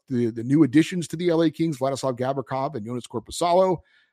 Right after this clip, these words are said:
uh, or whatever is on your mind, your chance to give feedback. If you want to send an email, the email address is locked on eddie at gmail dot com, E D D I E, locked on eddie at gmail dot com. Of course, if you're watching on YouTube,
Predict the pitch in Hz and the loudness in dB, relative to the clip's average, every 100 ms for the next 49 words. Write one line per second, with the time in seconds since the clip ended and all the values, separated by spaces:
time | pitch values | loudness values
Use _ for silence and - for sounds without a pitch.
0 | - 131 156 190 208 247 190 143 147 131 | -6 -2 -2 0 4 6 6 4 2 2
1 | 131 147 151 151 127 151 - 143 143 - | 2 2 0 -2 -2 -2 -2 -6 -6 -6
2 | 127 127 127 120 139 113 220 196 185 180 | -2 -2 -4 -4 -6 -2 -2 0 0 0
3 | 151 113 147 143 - 131 120 - 185 170 | -4 -6 -4 -2 -2 -4 -6 -6 -2 2
4 | 165 156 - _ _ 120 135 143 131 120 | 2 2 -2 _ _ -10 -4 -2 0 0
5 | 127 - 107 110 131 - 123 120 - 139 | -2 -2 -8 -4 -4 -4 -6 -6 -4 -4
6 | 135 143 110 - - 143 131 113 107 - | -2 -4 -8 -12 -10 -6 -4 -4 -8 -6
7 | 139 139 135 - 147 131 131 120 117 117 | -2 -2 -4 -8 -10 -8 -6 -4 -4 -4
8 | 107 110 131 117 120 123 113 107 113 117 | -8 -10 -8 -4 -4 -4 -8 -8 -10 -8
9 | 110 101 117 113 104 92 - 156 175 175 | -10 -8 -8 -6 -8 -12 -4 2 2 2
10 | 151 - 123 - 110 113 135 135 143 127 | -2 -2 -2 -2 -6 0 0 0 -4 -2
11 | 170 214 208 214 | 0 2 2 2